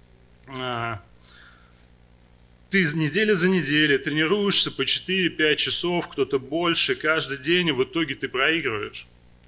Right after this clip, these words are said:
Есть чему разочаровываться. И иногда разочарование не покидало людей, даже когда они приходили на следующую тренировку и дальше.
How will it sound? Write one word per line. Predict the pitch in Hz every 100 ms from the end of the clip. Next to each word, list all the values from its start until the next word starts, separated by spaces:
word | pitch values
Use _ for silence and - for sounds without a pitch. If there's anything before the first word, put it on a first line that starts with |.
| - - - -
Есть | 135 143
чему | - 135 135
разочаровываться. | 123 123 - 139 147 139 107 - 113
И | 117 135 139 - - - -
иногда | 143 143 170
разочарование | 196 165 - 156 160 180 175 156
не | 151
покидало | 147 147 160 151 170 170
людей, | 151 139 143
даже | 160 147 139
когда | 139 135 139
они | 147
приходили | 139 135 123 139 135 151 139
на | 127
следующую | - 170 185 165 -
тренировку | 143 139 135 139 131 - 110 - - -
и | 127
дальше. | 131 131 113 -